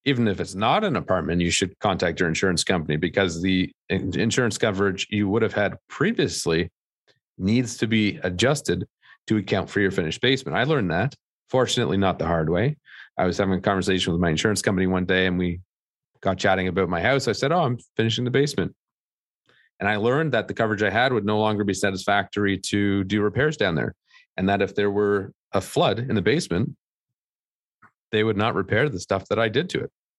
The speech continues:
So make sure you have proper coverage. And that kind of sums it up. It's a short episode. I'm on my own here,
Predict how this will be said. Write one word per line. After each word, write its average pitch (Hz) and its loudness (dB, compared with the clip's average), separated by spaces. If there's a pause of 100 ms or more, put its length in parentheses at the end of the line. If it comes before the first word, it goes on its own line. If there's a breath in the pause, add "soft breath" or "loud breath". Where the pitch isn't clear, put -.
(880 loud breath)
So 98 0 (100)
make 107 2
sure 110 0
you 101 0
have 87 0 (160)
proper 82 0 (100)
coverage. - -4 (3000 loud breath)
And 120 2 (400)
that 139 0
kind 240 2
of 160 2
sums 160 2
it 123 2
up. 110 0 (100)
It's 113 2
a 110 0
short 175 2
episode. 143 0
I'm 123 2
on 160 0
my 143 2
own 113 2
here, 110 0